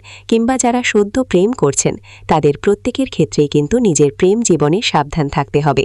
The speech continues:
মনোযোগ দিতে হবে। নিজের কথাবার্তা ব্যবহারের ওপর একটু নিয়ন্ত্রণে আনবেন। যদি নিজের প্রিয় মানুষকে খুব আজ সময়ে আজকে দিতে না পারেন,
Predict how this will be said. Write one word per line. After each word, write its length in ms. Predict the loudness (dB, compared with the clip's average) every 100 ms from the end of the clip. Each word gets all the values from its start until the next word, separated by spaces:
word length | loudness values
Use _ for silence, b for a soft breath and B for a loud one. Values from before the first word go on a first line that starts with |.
| -6 B B B
মনোযোগ 420 | 0 2 -2 -4 -2
দিতে 220 | 0 0
হবে। 240 | 0 -2 -4 -10 -4
নিজের 280 | 0 2 0 0
কথাবার্তা 600 | -2 -2 -2 -2 -2 -4
ব্যবহারের 500 | 0 0 0 0 0
ওপর 180 | 0 0 -2
একটু 200 | -2 -2
নিয়ন্ত্রণে 540 | 2 2 2 0 0 0
আনবেন। 300 | 0 0 -2 -6 B B B
যদি 220 | 0 2 0
নিজের 280 | 0 -2 -2
প্রিয় 260 | 0 2 2
মানুষকে 460 | 2 2 0 -4
খুব 200 | -2 -2 -2
আজ 200 | -2 0 0
সময়ে 420 | 0 0 2 0
আজকে 320 | 0 -2 0 2
দিতে 260 | 2 0 0
না 140 | -2 0
পারেন, 260 | 0 0